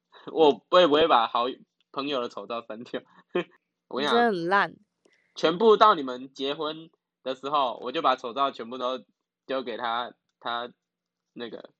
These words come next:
Speaker 1: 另外一半看。<laughs> 好爽哦。 <laughs>
Speaker 2: 我真的是会，我真的很想要祝你的手机很有一天就突然不见这样子。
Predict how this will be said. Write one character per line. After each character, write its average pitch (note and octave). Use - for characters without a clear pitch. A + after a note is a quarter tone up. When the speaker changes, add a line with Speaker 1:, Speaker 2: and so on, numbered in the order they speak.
Speaker 1:
另 C3+
外 B2
一 A2+
半 B2
看。 D3
<laughs> -
好 D3
爽 D#3+
哦。 -
<laughs> D4
Speaker 2:
我 A#3+
真 C#4+
的 D4+
是 D#4
会， D4+
我 B3
真 C#4+
的 D4+
很 C#4
想 B3
要 A#3+
祝 C4+
你 A3
的 G3
手 F#3
机 G3
很 F3
有 E3+
一 -
天 F#3+
就 G3+
突 G3+
然 F3
不 -
见 E3+
这 F3
样 F#3
子。 G#3